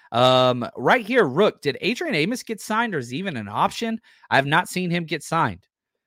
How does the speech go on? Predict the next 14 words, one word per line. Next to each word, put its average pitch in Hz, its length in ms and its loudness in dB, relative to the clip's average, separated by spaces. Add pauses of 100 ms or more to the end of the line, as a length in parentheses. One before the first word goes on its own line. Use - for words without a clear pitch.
(220)
And 110 260 -4
so 110 640 0 (100)
I, 104 180 -6 (840)
I 147 460 6
don't 165 240 0
know. 110 240 0 (500)
You, 107 120 -8
you 123 280 -2
leave, 196 640 -2 (800)
how 113 140 -6
do 110 80 -4
I 98 80 -4
say 92 240 -12
this? - 440 -18